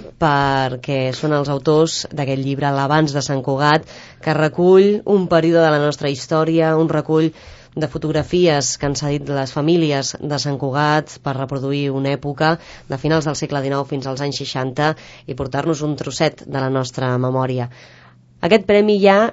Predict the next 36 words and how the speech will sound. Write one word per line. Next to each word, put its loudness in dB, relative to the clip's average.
de 2
per 2
si, 2
ja 6
ho 4
és. 0
Finalistes 2
per 0
acabar 4
en -6
aquesta -4
finalíssima. -2
Esperem -4
si -6
finalment -4
la 0
gent 0
es -4
pronuncia 2
i 0
us -4
vota 0
i -2
us -10
proclamen 0
guanyadors, 2
però 2
de 2
moment 4
la 2
notícia 0
com, 2
com 2
us 4
ha 2
arribat? -4